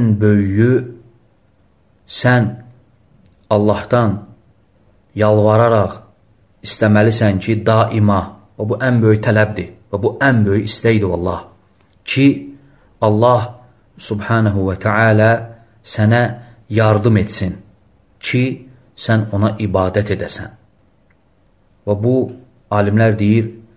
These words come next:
ən əzəmətli istəkdir. Ən əzəmətli tələb, ən böyük, ən şərəfli,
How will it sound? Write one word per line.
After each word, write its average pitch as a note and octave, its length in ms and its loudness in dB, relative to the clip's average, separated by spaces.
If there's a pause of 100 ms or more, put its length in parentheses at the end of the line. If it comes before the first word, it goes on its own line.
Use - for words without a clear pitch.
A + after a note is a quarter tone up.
(260)
ən A#2+ 300 2
əzəmətli G2+ 640 -2
istəkdir. - 600 -4 (640)
Ən B2 260 0
əzəmətli G#2 640 -2
tələb, A2+ 460 0 (540)
ən A#2 360 4
böyük, G2 480 0
ən A#2 240 0
şərəfli, G#2+ 580 0